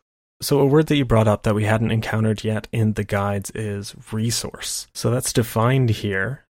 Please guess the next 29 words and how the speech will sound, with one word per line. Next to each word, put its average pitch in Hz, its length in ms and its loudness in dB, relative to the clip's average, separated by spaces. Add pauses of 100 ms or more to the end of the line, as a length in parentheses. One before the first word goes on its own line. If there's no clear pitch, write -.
actually. 107 680 -6
Whenever 131 320 0
we 165 100 2
have 127 160 0
such 117 200 -4
a 117 60 -6
combination 113 580 0
of 101 240 -4
routes, 104 380 -4
controller 107 580 -2
actions, 120 440 -2
and 135 160 -2
views 117 360 0
that 107 140 -4
work 110 220 -4
together 123 340 -2
to 113 100 -6
perform 113 480 -4
crud 110 460 -2
operations 120 720 -2
on 113 180 0
an 107 140 -4
entity, 107 600 -4
we 113 120 -4
call 110 240 0
that 110 200 -4
entity 101 640 -6
a 123 80 -2
resource. - 880 -2